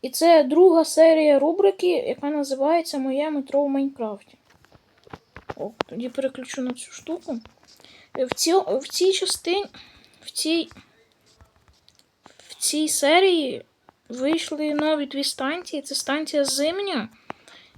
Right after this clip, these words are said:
і станція Село на горі. І є ще одна. Е, станція Село Карта, яка на колись називалась Село Карта чотири, я змінив, я обрав цифру,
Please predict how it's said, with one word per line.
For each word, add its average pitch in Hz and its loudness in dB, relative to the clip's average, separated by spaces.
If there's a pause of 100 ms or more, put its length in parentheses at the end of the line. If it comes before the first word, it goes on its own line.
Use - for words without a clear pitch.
і 285 -6
станція 302 -4
Село 285 -2
на 302 -4
горі. 269 -2
І 214 -8
є 339 2
ще 302 0
одна. 226 -8 (800)
Е, 233 0
станція 349 0
Село 320 2
Карта, 311 0 (240)
яка 262 -4
на 262 -4
колись 269 -4
називалась 269 0
Село 262 -2
Карта 254 -6
чотири, 330 -2
я 302 4
змінив, 294 -2 (420)
я 262 6
обрав 285 4
цифру, 302 -2